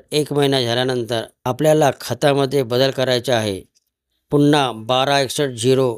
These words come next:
एक वेळेस आणि तेरा चाळीस तेरा एक वेळेस अशा पद्धतीने आलटून पालटून चार चार दिवसाला द्यायचे. पण वांगी लागवड केल्यानंतर तुम्ही झपाट्याने वाढ फुटवा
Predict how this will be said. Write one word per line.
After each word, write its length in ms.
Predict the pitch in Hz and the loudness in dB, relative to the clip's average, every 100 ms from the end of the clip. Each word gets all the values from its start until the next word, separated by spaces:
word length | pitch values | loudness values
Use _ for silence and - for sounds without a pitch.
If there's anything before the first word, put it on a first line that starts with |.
| - _ _ - | -10 _ _ -2
एक 220 | 135 120 | 0 2
वेळेस 400 | 131 139 123 - - | 2 2 0 -6 -8
आणि 400 | 123 131 131 104 - _ 131 | -2 0 0 -2 -8 _ 0
तेरा 420 | 135 139 135 - _ - | 2 2 0 -2 _ -4
चाळीस 360 | 127 127 120 - | 0 0 -2 -4
तेरा 180 | 139 135 - _ - | -2 -2 -4 _ -2
एक 220 | 131 123 | -2 0
वेळेस 420 | 131 135 135 117 - | 2 2 0 -2 -8
अशा 260 | 117 143 | -4 -2
पद्धतीने 680 | 120 123 110 127 135 131 110 - - - _ 120 | -2 -2 -2 -2 0 -2 -4 -8 -20 -20 _ -2
आलटून 460 | 127 - 156 147 | 0 2 2 2
पालटून 520 | 123 127 120 135 120 113 - | 2 -2 0 -2 -2 -6 -2
चार 220 | 131 131 | 0 0
चार 220 | 110 135 | 0 -2
दिवसाला 580 | 127 127 120 123 123 110 - - | -2 -4 -2 0 0 -4 -8 -6
द्यायचे. 480 | 123 120 - 104 87 _ - - - _ _ _ - | -2 -2 -2 -8 -8 _ -20 -20 -20 _ _ _ -2
पण 160 | 156 156 | 0 2
वांगी 580 | 147 135 139 151 151 | 2 2 0 0 0
लागवड 420 | 131 123 139 143 120 | 0 -2 0 -2 -2
केल्यानंतर 640 | 127 139 139 135 117 135 - | -2 -2 -2 -2 -2 -4 -2
तुम्ही 180 | 131 127 | 0 0
झपाट्याने 500 | - 147 139 139 143 | 2 2 2 0 -2
वाढ 460 | 139 117 135 131 - - - | -4 -2 0 -2 -4 -16 -14
फुटवा 420 | 120 135 135 123 | -10 -4 -2 -2